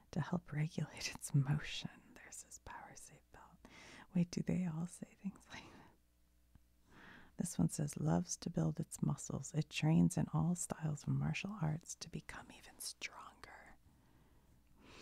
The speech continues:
This is illustrated by Ken, I think it says Sugamori, nineteen ninety-five, ninety-eight,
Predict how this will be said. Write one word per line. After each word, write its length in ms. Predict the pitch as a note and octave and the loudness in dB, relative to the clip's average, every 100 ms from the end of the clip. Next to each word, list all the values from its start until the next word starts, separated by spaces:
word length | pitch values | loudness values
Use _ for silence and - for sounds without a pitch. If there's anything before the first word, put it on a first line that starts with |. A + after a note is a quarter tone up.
| - - - - - - | -18 -18 -20 -20 -14 -2
This 220 | E3+ - | -2 0
is 160 | - - | 0 2
illustrated 580 | D#3+ D3+ - D#3+ D3+ D#3 - | 2 0 0 0 0 -4 -4
by 160 | - - - | -6 -6 -12
Ken, 800 | - - F3+ F3+ F3 F3 F3+ F3 - - _ _ - - - - _ | -10 -2 4 6 8 8 6 4 -2 -20 _ _ -20 -20 -20 -20 _
I 60 | - - | -10 0
think 140 | F#3 | 2
it 100 | E3 | 2
says 200 | - E3+ | 0 -6
Sugamori, 1000 | - - D#3+ E3 D#3+ D3+ D3+ D#3+ E3+ G3 - - - _ _ _ _ - - - | -4 -2 0 2 4 4 4 4 2 2 -2 -16 -20 _ _ _ _ -20 -20 2
nineteen 340 | E3+ - F3 E3 | 4 4 4 6
ninety-five, 580 | E3+ E3 - D#3 D#3 | 6 2 0 0 2
ninety-eight, 920 | D#3 D#3 D3+ D3 C#3 - - D#3+ E3+ | 2 4 2 0 -4 -6 -2 0 -2